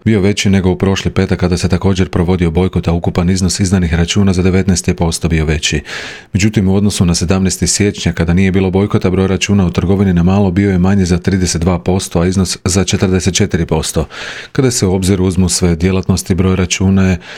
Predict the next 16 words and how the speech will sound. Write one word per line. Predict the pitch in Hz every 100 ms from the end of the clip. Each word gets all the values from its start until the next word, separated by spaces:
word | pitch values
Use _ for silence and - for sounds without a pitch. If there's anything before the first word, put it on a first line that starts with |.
| - -
bio | 120 113
manji | 98 101 92
za | 90
dvadeset | 92 92 90 87
jedan | 92 90
posto, | 80 98 -
dok | 90 85
je | 92
iznos | 92 85 -
računa | 80 - 101
bio | 98 101
manji | 98 101
za | 92 95
dvadeset | 95 92 85 90
sedam | 87 71
posto. | 76 71 76